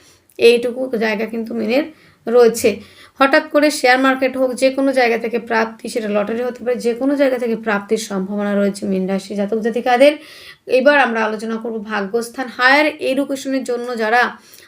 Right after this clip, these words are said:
দীর্ঘদিন ধরে ট্রাই করছিলেন, যেতে পারছিলেন না, যে প্রবলেমগুলো ফেস করছিলেন, সেটা কিন্তু সেই প্রবলেম থেকে রিলিফ পেয়ে যাবেন এবং আপনারা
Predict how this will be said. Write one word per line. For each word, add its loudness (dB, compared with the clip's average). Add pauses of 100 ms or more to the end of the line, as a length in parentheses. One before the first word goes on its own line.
দীর্ঘদিন 4
ধরে 6
ট্রাই 2
করছিলেন, -4
যেতে -2
পারছিলেন -4
না, -2
যে 2
প্রবলেমগুলো -2
ফেস -2
করছিলেন, 0 (340)
সেটা 4
কিন্তু -2
সেই -4
প্রবলেম -4
থেকে -6
রিলিফ -6
পেয়ে 2
যাবেন 0 (320)
এবং 4
আপনারা 4